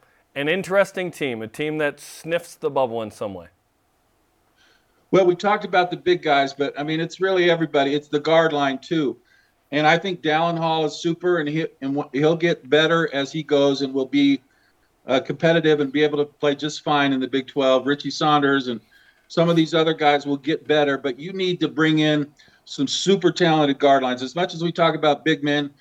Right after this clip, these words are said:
Speaker 2: the way you win games is on the guard line. And w-, again, when I go to the West Coast Conference, whether it's, uh, you know, Shelton or Strother or Mahaney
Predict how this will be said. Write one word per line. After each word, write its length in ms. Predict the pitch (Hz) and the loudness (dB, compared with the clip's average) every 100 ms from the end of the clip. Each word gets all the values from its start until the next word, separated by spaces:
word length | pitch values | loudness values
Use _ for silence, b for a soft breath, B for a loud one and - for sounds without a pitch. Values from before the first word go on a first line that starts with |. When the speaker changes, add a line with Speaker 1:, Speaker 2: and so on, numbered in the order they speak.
| b | b
Speaker 2:
the 60 | 127 | -4
way 160 | 131 156 | 2 2
you 160 | 165 | 2
win 220 | 160 165 | -2 -2
games 340 | 147 156 156 135 | -2 -2 -2 -6
is 120 | 135 | -4
on 120 | 135 | -4
the 80 | 123 | -4
guard 340 | 123 151 165 | 0 2 4
line. 360 | 160 156 156 160 _ _ _ _ _ | 2 -4 -4 -6 _ _ _ _ _
And 340 | 135 135 135 135 | -4 0 0 0
w-, 340 | - 131 135 - | -6 -8 -10 0
again, 440 | 131 135 165 151 135 | 0 2 2 2 0
when 240 | 131 135 | -2 0
I 60 | 131 | 2
go 160 | 147 | 2
to 60 | 151 | 2
the 80 | 143 | 2
West 280 | 147 147 | 0 0
Coast 220 | - 143 - | -4 -4 -2
Conference, 600 | 170 165 143 104 - - _ _ b b b _ | 0 0 -2 -8 -12 -20 _ _ b b b _
whether 320 | 131 151 151 | 4 8 10
it's, 360 | 143 - - - | 8 6 -6 -6
uh, 420 | 113 131 123 123 - _ _ b b b b _ _ | 4 6 6 4 -2 _ _ b b b b _ _
you 100 | 143 | -2
know, 80 | 147 | -2
Shelton 720 | - - 175 175 175 131 110 - | -2 0 0 0 -4 -8 -8 -10
or 420 | 127 131 131 127 | -6 -2 -2 -4
Strother 840 | 127 - 170 160 165 151 127 110 98 _ | -8 -14 -4 0 0 -2 -4 -8 -10 _
or 460 | 123 135 135 135 131 | -10 -6 -4 -4 -6
Mahaney 840 | 127 139 151 160 160 151 117 90 | -6 -8 -6 -4 -4 -4 -6 -10